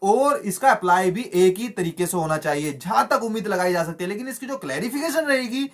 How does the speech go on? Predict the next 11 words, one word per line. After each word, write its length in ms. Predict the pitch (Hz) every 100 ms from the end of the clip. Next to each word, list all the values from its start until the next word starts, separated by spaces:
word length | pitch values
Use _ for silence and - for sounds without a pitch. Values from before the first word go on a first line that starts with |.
| - - -
वो 80 | 269
तभी 300 | 214 202 285
मिल 160 | 285 277
पाएगी 460 | 269 262 262 294 - _ -
जब 180 | 196 240
आप 200 | 233 208
इसको 380 | 165 - 247 285 - -
ऑनलाइन 380 | 180 226 262 254
अप्लाई 340 | 180 165 170
कर 140 | 170 156
पाओगे। 460 | 156 151 151 147